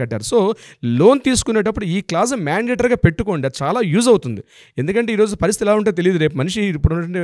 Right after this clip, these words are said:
వెదర్ కండిషన్స్ ఎలా ఉంటుందో తెలియదు. కాబట్టి లోన్ తీసుకునే వ్యక్తి మ్యాండేటరీగా ఈ క్లాజ్ మెన్షన్ చేసుకోండి. అప్పుడు ఏమవుతుందంటే బ్యాలెన్స్ అమౌంట్ ఏదైతే ఉంటుందో అది ల్యాప్స్ అయిపోతుంది. ఆ బ్యాలెన్స్ అమౌంట్ ఎంత ఉంటుందో దాన్ని మళ్ళా నామినీకి హ్యాండ్ ఓవర్ చేసే అవకాశం కూడా ఉంటుంది, ముఖ్యంగా ప్రాపర్టీ ట్యాక్స్ సంబంధించినటువంటిది.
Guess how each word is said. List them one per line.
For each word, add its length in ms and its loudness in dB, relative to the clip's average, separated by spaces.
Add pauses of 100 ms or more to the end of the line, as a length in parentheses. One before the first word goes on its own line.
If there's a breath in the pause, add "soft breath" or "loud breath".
వెదర్ 200 -4
కండిషన్స్ 380 -6
ఎలా 100 -2
ఉంటుందో 200 -6
తెలియదు. 240 -2
కాబట్టి 340 -2 (600 loud breath)
లోన్ 280 4
తీసుకునే 420 -2
వ్యక్తి 200 -6 (160)
మ్యాండేటరీగా 640 0
ఈ 100 0
క్లాజ్ 320 -2
మెన్షన్ 320 -4
చేసుకోండి. 420 -6 (320 soft breath)
అప్పుడు 240 0
ఏమవుతుందంటే 380 -2
బ్యాలెన్స్ 400 0
అమౌంట్ 280 0
ఏదైతే 260 2
ఉంటుందో 300 0 (320 loud breath)
అది 120 0
ల్యాప్స్ 340 2
అయిపోతుంది. 480 2 (380 soft breath)
ఆ 100 0 (120)
బ్యాలెన్స్ 340 0
అమౌంట్ 260 0
ఎంత 220 -2
ఉంటుందో 280 -4
దాన్ని 220 -2
మళ్ళా 240 -2
నామినీకి 520 -2
హ్యాండ్ 160 -2
ఓవర్ 120 -2
చేసే 160 -4
అవకాశం 340 -6
కూడా 220 -4
ఉంటుంది, 280 -10 (220 soft breath)
ముఖ్యంగా 280 -2 (100)
ప్రాపర్టీ 420 -2
ట్యాక్స్ 220 -4 (160)
సంబంధించినటువంటిది. 640 -8